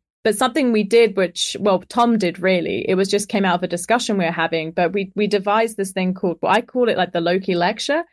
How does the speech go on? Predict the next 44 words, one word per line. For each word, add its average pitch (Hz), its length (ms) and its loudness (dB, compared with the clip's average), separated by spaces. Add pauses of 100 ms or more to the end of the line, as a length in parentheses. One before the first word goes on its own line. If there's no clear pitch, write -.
(300)
and 190 160 0
Loki 214 320 2
school. 302 440 0 (260)
But 214 100 4
essentially, 226 800 0
because 320 220 0
it 320 100 2
is 415 120 2
amazing, 226 420 0
he's 226 160 2
played 277 240 0
him 269 120 0
for 262 80 -2
ten 247 280 0
years. 262 440 2
And 208 340 0 (220)
basically 220 260 2
I 220 40 0
got 240 200 0
all 262 180 2
my 247 160 2
heads 233 260 -2
of 196 100 -4
department 208 600 0
together, 185 680 0 (440)
um, 196 460 0
and 214 140 2
all, 214 140 2
and 214 200 4
as 202 240 -2
many 220 220 2
of 214 80 0
the 214 80 0
crew 226 260 2
as 196 120 0
we 196 100 -4
could 262 260 0
who 208 120 0
were 190 80 4
on 185 180 2
board 226 280 2
at 202 60 -4
the 185 80 -4
time. 165 380 -2